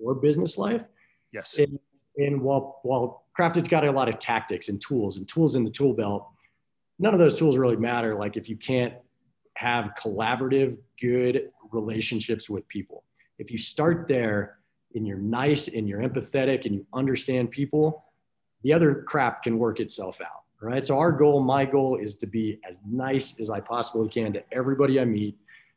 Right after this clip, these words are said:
Speaker 1: try to give them value in some interaction that I can have with them or that Crafted or that Crafted employees can have with these people,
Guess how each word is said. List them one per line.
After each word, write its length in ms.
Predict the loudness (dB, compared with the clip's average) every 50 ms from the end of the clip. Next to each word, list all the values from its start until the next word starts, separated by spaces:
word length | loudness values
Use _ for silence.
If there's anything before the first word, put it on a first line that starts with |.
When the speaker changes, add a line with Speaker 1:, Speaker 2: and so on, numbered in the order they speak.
| _ _ _ -4
Speaker 1:
try 200 | 0 2 2 2
to 80 | 4
give 180 | 4 4 4 4
them 280 | 4 2 2 2 0 0
value 420 | 0 0 0 0 2 2 0 0
in 60 | -2 -2
some 260 | -2 -2 0 0 0
interaction 480 | 0 0 0 0 0 0 -2 -2 -2 -2
that 80 | 0
I 140 | 0 -2 -2
can 140 | -2 -2 -2
have 180 | -2 -2 -2 -2
with 140 | -2 -2 0
them 200 | 0 0 0 0
or 60 | -2
that 240 | -4 -8 -14 -16 -14
Crafted 520 | -10 -6 -4 -4 -4 -2 0 0 0 0
or 140 | 0 -2 -4
that 120 | -4 -8 -10
Crafted 340 | -8 -8 -8 -6 -6 -6 -8
employees 520 | -8 -10 -8 -4 -2 0 2 0 0 0
can 100 | -2 -2
have 140 | -2 -2 0 0
with 120 | -2 -2
these 140 | -2 -4 -2
people, 420 | -2 -4 -2 -2 -2 -4 -4 -6